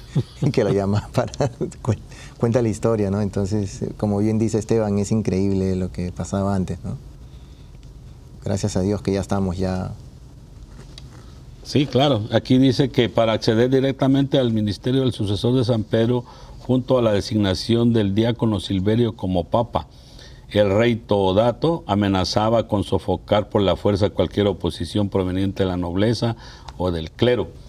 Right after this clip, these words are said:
Speaker 2: Por tales motivos, todos debieron callar y obedecer, poniendo en buena cara ante tan violenta imposición.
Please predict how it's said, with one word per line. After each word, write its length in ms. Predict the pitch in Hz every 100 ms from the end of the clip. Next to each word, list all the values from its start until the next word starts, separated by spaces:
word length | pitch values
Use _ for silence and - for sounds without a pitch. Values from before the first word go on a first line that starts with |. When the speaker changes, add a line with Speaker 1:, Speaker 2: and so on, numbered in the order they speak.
| - - - -
Speaker 2:
Por 180 | 104 92
tales 320 | - 110 117
motivos, 640 | 107 95 - 117 120 110
todos 340 | - 107 104 92
debieron 380 | 92 98 104
callar 460 | 92 90 87 92 101
y 60 | 98
obedecer, 580 | 87 85 80 - 117 110
poniendo 480 | 101 92 95 95
en 100 | 92
buena 320 | 90 92 92 85
cara 440 | - 95 107 107 - - - -
ante 340 | 98 95 98
tan 220 | 90 92 92
violenta 380 | 90 98 98
imposición. 760 | 95 - 85 87 80 143 131